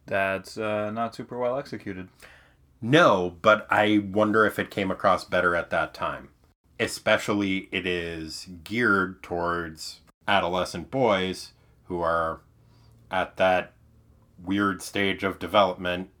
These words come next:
Speaker 2: where it's like a mix of horny and lonely and confused and angry, and you don't yet have the experience of how things actually go, you, you know?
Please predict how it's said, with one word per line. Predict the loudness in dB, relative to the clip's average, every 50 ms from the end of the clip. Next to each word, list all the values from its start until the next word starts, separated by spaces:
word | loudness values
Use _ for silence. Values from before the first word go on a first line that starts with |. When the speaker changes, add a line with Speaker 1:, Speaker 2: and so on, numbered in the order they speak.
| _ _ _
Speaker 2:
where | -10 -6 -4 -2 0 0 0 0 -2 -2
it's | -6 -8 -8 -8 -10 -6
like | -4 -2 -2 -2 -4 -8 -14 -20 -20 _ _ -6 -2
a | -2 0
mix | 2 0 0 -2 -4 -2 0
of | 0 2 2 0 -2 -4 -12 -18 -20 -20 _ _ _ _ _ _ _ _
horny | -4 0 2 2 2 2 0 -2
and | -2 -2 -2
lonely | -2 -2 -2 -2 -2 -2
and | -4 -4 -6
confused | -10 -14 -14 -10 -6 -6 -4 -4 -4 -4 -6
and | -4 -2
angry, | -2 -2 -4 -4 -6 -8 -10 -10 -12 -16 _ _ _ _ _
and | -6 -4 -2 -2 -2 -4 -6 -8 -10 -12 -10
you | -10 -10
don't | -6 -2 -2 -2 -2 -4 -8 _ -18
yet | -16 -10 -4 2 4 4 4 2 -2 -12 -12
have | -6 0 2 4 4 4 2 2 0 -4 -12 -18 -18 -20 _ _ -16
the | -8 -6 -4 -4
experience | -4 -6 -8 -4 0 2 2 4 2 2 0 -2 -2 -2
of | 0 0 0 -2 0
how | 2 4 4 4
things | 4 0 -4 -4 -4 -4 -6 -8 -6 0
actually | 2 2 2 2 2 -2 -2 0 0 -2 -4 -4
go, | -4 -4 -4 -2 -4 -6 -8 -6
you, | -2 -2 -2 -2 -2
you | -2 2
know? | 4 4 4 2 0